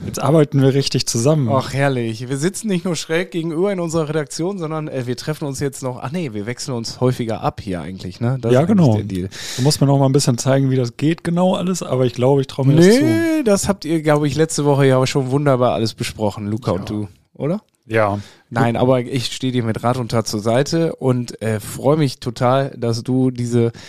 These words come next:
Speaker 2: würdevolle Aufgabe, an meiner Seite zu sein, übernommen hast.
Speaker 1: Vielen Dank. Dann probier ich's direkt mal mit einer Überleitung zu meinem Thema.
Speaker 2: Ja, genau.
Speaker 1: Weil
Speaker 2: Ach
Speaker 1: Luca
Speaker 2: so, Thema, ja.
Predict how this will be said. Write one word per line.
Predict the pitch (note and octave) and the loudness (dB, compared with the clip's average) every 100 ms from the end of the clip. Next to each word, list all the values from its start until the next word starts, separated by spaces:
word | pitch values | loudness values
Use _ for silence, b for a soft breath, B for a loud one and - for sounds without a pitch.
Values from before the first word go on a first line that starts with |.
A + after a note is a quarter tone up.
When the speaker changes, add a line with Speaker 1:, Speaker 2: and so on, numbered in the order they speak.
| B - | B 0
Speaker 2:
würdevolle | D3+ A3+ - - A#1 | 2 2 0 -2 -2
Aufgabe, | - - G#2 G#2+ G#2+ A2 - | -6 -4 0 2 2 2 -2
an | A2 | -4
meiner | G#2+ A2 | -2 -2
Seite | A2 A2 A2 | 0 0 -2
zu | - A2 | -8 -8
sein, | G2 F#2+ F#2+ F#2+ - | -6 -4 -6 -8 -8
übernommen | A2 C#3 A2 G2+ | -4 -4 -4 -10
hast. | - - | -20 -6
Speaker 1:
Vielen | D3 D#3+ | -2 2
Dank. | D#3 A#2 G#2+ - | 4 4 0 -2
Dann | A#2 | 0
probier | A#2 B2 | 2 2
ich's | D3 | 2
direkt | - B2 | 0 -2
mal | C3+ | -2
mit | B2+ B2+ | -2 -4
einer | B2+ | -4
Überleitung | E3 B2+ G#2+ A2 A2 A2 | -2 2 2 2 0 -4
zu | - | -2
meinem | A2+ A2+ | -2 -2
Thema. | A#2+ A#2+ | -4 0
Speaker 2:
Ja, | A#2 G#3 A#3+ | 4 4 4
genau. | G#3 A2+ | 2 4
Speaker 1:
Weil | |
Speaker 2:
Ach | A#2+ C#3 C3 | 2 2 2
Speaker 1:
Luca | F#3 - F3+ A#2 | 2 2 0 2
Speaker 2:
so, | C3+ E3+ B2+ A#2+ | 0 0 -2 -4
Thema, | - D#3 G3 B2+ G#2 | -2 0 2 2 2
ja. | C3 D3 D#3 | 4 4 2